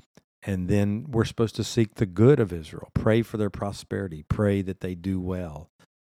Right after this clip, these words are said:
uh, pray that Jerusalem, uh, be, be restored. We pray for the peace of Jerusalem. These are commandments, the only city in the Bible that we're told to pray for. And so as I close today,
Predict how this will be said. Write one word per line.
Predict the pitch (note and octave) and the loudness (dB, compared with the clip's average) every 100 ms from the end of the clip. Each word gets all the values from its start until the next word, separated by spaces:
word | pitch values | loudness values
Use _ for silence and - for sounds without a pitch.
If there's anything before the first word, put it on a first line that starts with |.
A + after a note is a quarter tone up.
| - | -14
uh, | F2+ | -6
pray | - G#2 G2+ | 0 4 6
that | G2 G2 | 4 0
Jerusalem, | F2 G2+ G2+ - G#2 F#2+ G2+ _ _ | 2 4 2 0 -2 -2 -8 _ _
uh, | F#2 F2 | -8 -8
be, | E2+ E2+ G2 F#2+ - - - - | -8 -6 -6 -4 -8 -12 -14 -4
be | G2 | -2
restored. | F2+ F2+ - A2 G2 F#2 F2+ F#2+ | -2 -4 -2 4 6 4 -2 -8
We | |
pray | G2 - F2+ | -10 -6 -6
for | F#2+ | -4
the | F#2+ | -4
peace | - A#2 A2 - | 2 2 2 0
of | G2+ | -4
Jerusalem. | F2+ D#2+ F2 - F2 F2 _ | -6 -12 -12 -14 -16 -20 _
These | G#2 F#2+ | -12 -10
are | G2 - _ _ _ - | -12 -14 _ _ _ -8
commandments, | - G#2+ G2+ F#2+ F2 | -4 0 0 -2 -4
the | - | -2
only | G#2 A2 | 0 0
city | - A2 | -2 -2
in | G2+ | 0
the | G2 | 0
Bible | E2+ F2 A2 F2+ E2 | -2 0 0 0 -4
that | G2+ | -6
we're | F#2 F2 | -6 -8
told | - F#2 F2 | -6 -6 -2
to | F2+ | -4
pray | - F#2+ A2 | -4 -6 -8
for. | - - - - _ _ _ _ _ _ _ - | -10 -16 -16 -20 _ _ _ _ _ _ _ -4
And | B2 | 4
so | C3+ C3 | 8 8
as | A2+ | 8
I | A#2 | 2
close | - C#3+ C#3+ B2+ | 4 6 8 4
today, | - G#2 G#2+ G#2 G#2 G#2+ | 2 4 4 4 2 -2